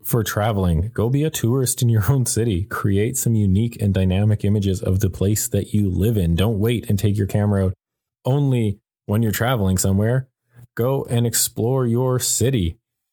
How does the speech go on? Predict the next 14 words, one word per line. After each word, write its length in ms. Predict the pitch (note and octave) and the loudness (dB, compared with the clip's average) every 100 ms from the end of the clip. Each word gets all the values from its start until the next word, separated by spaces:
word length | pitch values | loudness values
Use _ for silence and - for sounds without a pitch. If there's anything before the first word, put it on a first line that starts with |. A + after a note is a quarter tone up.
| _ _ _ _ - | _ _ _ _ -2
And 80 | A2+ | 0
I'd 80 | |
love 140 | C#3 D#3 | 0 -2
to 120 | D#3+ | 0
see 680 | - - A2 A#2 D3+ F3 - _ _ _ - - - | 0 0 0 0 0 -2 -6 _ _ _ -20 -20 -12
some 240 | - C#3+ C#3+ | -2 0 2
of 40 | |
the 60 | D3 | 2
results. 460 | D#3 B2+ E3+ - | 2 2 0 -2
If 220 | - G#2+ A#2+ | -4 -2 0
you 80 | |
use 480 | A2+ A2 C3+ D#3 C#3+ - | 0 2 2 0 -2 -2
any 340 | A#2+ C3 C3 | 0 0 0
of 580 | A2 A2+ A2+ A2+ G#2+ | 0 0 0 0 -2